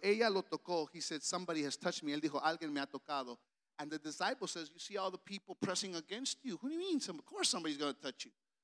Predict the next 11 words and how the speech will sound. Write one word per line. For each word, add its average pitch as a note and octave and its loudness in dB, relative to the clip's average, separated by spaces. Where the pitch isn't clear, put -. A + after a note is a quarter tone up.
Dice, G3+ 2
"¿Has A#3+ 8
visto C4 2
la B3+ 8
multitud A#3+ -2
que B3 -6
te A3+ -4
rodea G#3+ 4
y A#3 2
te G#3+ 0
aprieta?" A#3 4